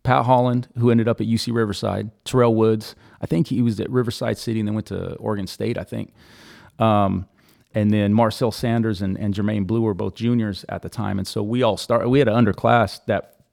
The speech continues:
first year, um, that we won Valley. And, um, uh, oh, no, actually, that was my sophomore year. So we had Tommy Bragg, Sonny Bird, that, that group right there. But, um, t-, uh, Terrell went to Edison.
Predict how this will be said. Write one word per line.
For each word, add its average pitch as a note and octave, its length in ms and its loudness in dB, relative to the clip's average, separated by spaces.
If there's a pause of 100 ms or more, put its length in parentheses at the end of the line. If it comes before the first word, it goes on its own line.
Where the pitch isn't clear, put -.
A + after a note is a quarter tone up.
(200)
first G2+ 320 -2
year, A2+ 340 0 (560)
um, F#2 500 -6
that G#2 140 2
we G#2+ 80 2
won G2+ 220 0
Valley. G#2+ 420 0 (540)
And, G#2+ 300 4
um, F#2+ 340 -2 (1120)
uh, D#2+ 400 -6 (360)
oh, C#3+ 60 0
no, C3+ 100 6
actually, B2 260 2
that G2 60 0
was G2+ 80 -6
my - 80 -8
sophomore F#2 460 -8
year. - 100 -10
So - 160 -10
we A2+ 100 0
had G2+ 140 0 (420)
Tommy G#2+ 280 -4
Bragg, F#2+ 540 -4
Sonny G2+ 260 -6
Bird, G2+ 240 -6
that, G#2 220 -2
that G#2+ 140 -2
group G#2 240 -4
right F#2 140 -4
there. G#2 240 -2
But, G#2+ 320 -4
um, F#2 360 -2 (1300)
t-, - 180 -12
uh, G2 260 -2
Terrell C3+ 360 4
went C3 140 2
to - 80 -2
Edison. A#2 500 0